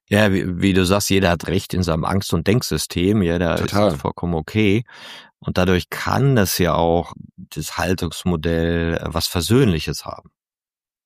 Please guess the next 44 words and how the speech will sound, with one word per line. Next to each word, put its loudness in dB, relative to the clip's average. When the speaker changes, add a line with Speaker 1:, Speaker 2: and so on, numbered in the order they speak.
Speaker 1:
Das -6
Speaker 2:
Total. 2
Speaker 1:
kann 0
natürlich 0
auch -6
zu -6
Wertung 0
und -2
Bewertung 0
führen, 0
ne, -2
aber -2
es -6
kann -4
natürlich -2
auch -4
was -4
Versöhnliches -2
haben. -4
Gerade 2
auch, 2
wenn 0
ich -2
meine -2
eigene 2
Vielheit -2
erkenne. -6
<laughs> -2
Speaker 2:
Hm. 2
Speaker 1:
Und, -2
und -2
das, 2
was 2
ich 0
bei 0
anderen 0
bemängel, 0
in -2
mir 0
genauso 0
als -6
Spiegel -4
sehe, -8
ne? -16